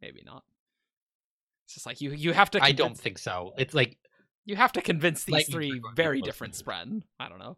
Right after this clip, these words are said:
Speaker 1: It's kinda weird to think about. I just wanna see someone try and bond the Night Watcher. That sounds awesome. I wa-, I, I don't know exactly what that would look like, but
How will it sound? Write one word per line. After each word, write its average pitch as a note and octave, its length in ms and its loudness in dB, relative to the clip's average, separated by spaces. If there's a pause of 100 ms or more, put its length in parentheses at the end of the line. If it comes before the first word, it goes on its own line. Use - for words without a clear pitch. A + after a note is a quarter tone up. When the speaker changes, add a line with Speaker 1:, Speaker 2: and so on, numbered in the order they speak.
(160)
Speaker 1:
It's - 80 -20
kinda F#3 180 -2
weird A2+ 180 -6
to G#2+ 40 -16
think - 220 -14
about. - 240 -20 (760)
I C4 120 10
just F4 140 6
wanna D#4+ 180 8
see B3 120 2
someone A3 280 4
try G#3 160 6
and D3 120 0
bond D#3 260 0
the C3 40 -10
Night A#2+ 240 -10
Watcher. G#2+ 280 -14
That - 140 -10
sounds D#4+ 220 -4
awesome. D3 420 -2
I G#3 100 4
wa-, G3+ 160 2 (420)
I, A3 200 8
I G#3 100 8
don't A#3+ 180 4
know B3 180 8
exactly A3+ 440 4
what A3+ 160 2
that A3+ 140 2
would G#3 140 0
look A3 180 -2
like, A#3 280 2
but D3 120 -4